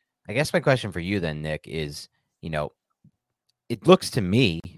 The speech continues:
to the naked eye, that there's just three wasted Gi-, Giants defenders on this play. The two linebackers, and then I guess it's Adoree Jackson over there. I'm not sure who there might be Trey. Yeah, it looks like Adoree Jackson. Um, that's just good play design. But, like, I'm just not sure why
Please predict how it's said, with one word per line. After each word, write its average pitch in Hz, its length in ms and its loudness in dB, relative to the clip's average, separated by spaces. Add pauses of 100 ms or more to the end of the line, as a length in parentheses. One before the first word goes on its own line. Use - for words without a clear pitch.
(300)
to 92 120 -8
the 82 80 -8
naked 87 320 -4
eye, 76 320 -2 (560)
that - 120 -2
there's 98 160 0
just - 200 -2
three 113 200 2
wasted 90 420 -4
Gi-, 87 220 0
Giants 85 340 -4
defenders 73 420 -8
on 53 140 -12
this 58 120 -12
play. - 300 -10
The - 60 -14
two 113 180 2
linebackers, 101 760 4
and 82 120 -8
then 80 100 -4
I 76 120 -8
guess 80 240 -8
it's 73 160 -10
Adoree 80 260 -4
Jackson 69 380 -6
over 62 120 -12
there. 69 120 -8
I'm 71 60 -10
not 71 160 -8
sure 76 160 -8
who 78 120 -6
there 71 160 -4
might 71 160 -6
be - 80 -12
Trey. 73 320 -8
Yeah, 58 140 -8
it 58 80 -10
looks - 140 -10
like 90 80 -6
Adoree 78 260 -8
Jackson. 64 440 -6 (440)
Um, 120 160 2
that's 143 180 6
just 165 140 0
good 147 160 6
play 92 160 -2
design. 71 400 -10
But, 107 180 6 (380)
like, 123 200 -2 (240)
I'm 170 200 -6
just 202 180 -4
not 156 200 0
sure 131 200 2
why 101 480 0